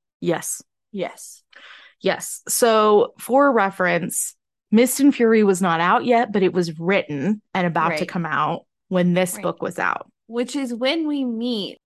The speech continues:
Speaker 1: The Bone
Speaker 2: a
Speaker 1: Carver.
Speaker 2: very certain character. <laughs>
Speaker 1: I'm just gonna say the Bone Carver.
Speaker 2: It's the fucking Bone Carver.
Speaker 1: It's
Speaker 2: Did
Speaker 1: the
Speaker 2: you
Speaker 1: Bone
Speaker 2: not
Speaker 1: Carver.
Speaker 2: get that? Mop, meat, head. <laughs>
Speaker 1: Yeah, <laughs> exactly. So chapter fifty is very interesting to reread.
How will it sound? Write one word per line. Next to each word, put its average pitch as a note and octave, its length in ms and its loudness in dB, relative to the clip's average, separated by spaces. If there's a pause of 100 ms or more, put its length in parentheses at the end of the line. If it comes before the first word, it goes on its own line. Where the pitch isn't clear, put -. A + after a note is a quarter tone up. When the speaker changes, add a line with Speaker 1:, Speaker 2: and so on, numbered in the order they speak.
(100)
Speaker 1:
The F#3+ 120 0
Bone F3 220 0
Speaker 2:
a G#3+ 60 0
Speaker 1:
Carver. G#3 160 -2
Speaker 2:
very A#3+ 260 0
certain G#3+ 520 -6
character. G3 680 -8 (100)
<laughs> - 120 -20
Speaker 1:
I'm B3+ 160 0
just C#4+ 120 2
gonna D4 140 4
say A3+ 180 4
the G3 120 2
Bone G3 240 2
Carver. - 260 0
Speaker 2:
It's - 100 6 (220)
the - 60 -2 (280)
fucking F4 260 0
Bone C#4 300 4
Carver. G#3 320 2
Speaker 1:
It's F4 140 4
Speaker 2:
Did C#4 140 0
Speaker 1:
the D4+ 60 6
Speaker 2:
you - 60 -
Speaker 1:
Bone - 20 2
Speaker 2:
not E4 280 8
Speaker 1:
Carver. E4+ 180 4
Speaker 2:
get E4 100 2
that? F#4 300 6 (200)
Mop, E4 460 2 (100)
meat, D4 380 -8
head. G#3+ 640 -4
<laughs> - 40 -20 (440)
Speaker 1:
Yeah, A#3+ 300 4 (400)
<laughs> - 300 -2
exactly. - 680 -4
So F#3 220 0 (400)
chapter D4 280 2
fifty D4+ 320 4
is B3 120 2
very A3 340 4
interesting G#3+ 480 2
to F#3 80 2
reread. E3+ 500 0